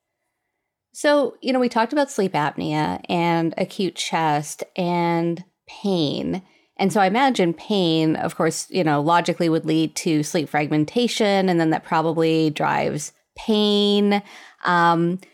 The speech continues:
when I was a resident and a fellow, there always seemed to be a stigma about pain and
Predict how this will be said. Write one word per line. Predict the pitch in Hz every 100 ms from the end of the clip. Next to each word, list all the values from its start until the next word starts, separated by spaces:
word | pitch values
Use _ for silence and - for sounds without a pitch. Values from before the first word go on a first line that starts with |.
| _ _ _ -
when | 220 233
I | - 214
was | 320 370 - -
a | 196 185
resident | 175 165 160 156 143 208 - - -
and | 185
a | 175
fellow, | - - 175 165 156 151
there | 185 - -
always | 220 339 480
seemed | - 370
to | 320
be | 240 214
a |
stigma | - - - 185 190 180 139 -
about | 156 - - 160 165 160 - -
pain | - 185 180 180 180 185 -
and | 160 156 156